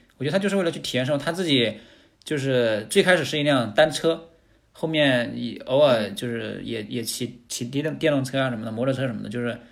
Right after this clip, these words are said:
Speaker 1: 环游，最开始也是环游中国，就他是中国一个县一个县，
Speaker 2: 嗯。
Speaker 1: 他骑，从骑行开始，呃，花了两年多时间，全，全中国基本上每个县他全部跑了一遍，然后后面他把这个
Speaker 2: 是吗？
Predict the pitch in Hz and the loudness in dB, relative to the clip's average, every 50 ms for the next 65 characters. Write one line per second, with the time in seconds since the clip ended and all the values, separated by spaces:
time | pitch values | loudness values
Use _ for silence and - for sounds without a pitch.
0 | _ _ _ _ _ - - 127 131 139 143 135 120 120 120 131 - 175 160 156 | _ _ _ _ _ -6 -2 0 2 2 2 2 2 0 0 0 0 0 2 2
1 | 139 120 113 117 117 - - 127 131 127 131 151 151 147 120 104 92 - - _ | 2 2 0 -2 -4 -4 -4 -2 -2 -2 -4 -4 -4 -4 -4 -6 -6 -10 -16 _
2 | _ _ _ _ - 151 139 - 170 165 175 160 - 185 190 180 151 139 139 135 | _ _ _ _ -10 -6 -4 -2 -2 -2 -2 -2 -2 -2 0 2 2 2 2 2
3 | 135 - 139 127 139 180 180 - - - 185 156 127 120 127 139 135 - 165 139 | 0 -2 -4 -2 2 2 2 2 2 2 2 2 2 2 0 0 -2 -2 -2 -4
4 | - - - - _ _ _ _ - - 170 165 - - - - - 135 135 135 | -4 -6 -12 -20 _ _ _ _ -6 -4 -2 -2 0 0 0 0 0 -2 -2 -4
5 | 139 - - - _ _ - - - 139 143 139 - - 147 - - 160 143 135 | -4 -10 -18 -20 _ _ -10 -4 -2 -2 0 0 0 0 0 0 0 0 0 2
6 | 156 156 135 - 107 - - - _ _ _ _ _ _ _ _ _ _ _ _ | 2 2 2 -2 -6 -8 -10 -16 _ _ _ _ _ _ _ _ _ _ _ _
7 | - 135 127 123 120 117 113 110 110 - - 156 165 170 151 139 131 120 113 113 | -2 0 2 2 2 2 0 0 -4 0 2 4 4 6 6 4 4 2 2 -2
8 | 113 120 123 131 135 135 - - 110 104 113 120 - - _ _ _ _ _ _ | -4 -4 -2 -2 -2 -2 -4 -6 -8 -8 -10 -10 -12 -16 _ _ _ _ _ _
9 | _ _ _ - - - 120 120 131 135 - - 123 135 151 160 156 139 131 - | _ _ _ -16 -10 -6 -6 -4 -4 -6 -6 -4 -4 -2 -2 2 2 2 2 2
10 | 160 156 151 139 120 107 101 107 110 - 139 123 113 117 120 - 117 135 139 139 | 0 0 0 0 0 -2 -2 -4 -4 -4 -4 -4 -4 -6 -8 -6 -6 -6 -6 -8
11 | - - - - - 110 107 - - - - - _ _ _ _ _ _ _ _ | -10 -12 -12 -12 -12 -14 -16 -16 -18 -20 -20 -20 _ _ _ _ _ _ _ _
12 | _ _ _ 123 123 143 156 - - 180 170 156 131 123 120 - - 131 131 127 | _ _ _ -4 -2 -2 0 0 0 2 4 4 2 2 0 -2 -4 -2 -2 0
13 | 117 104 104 127 127 123 117 113 110 104 - - | 0 0 0 2 2 2 2 2 2 0 -4 -8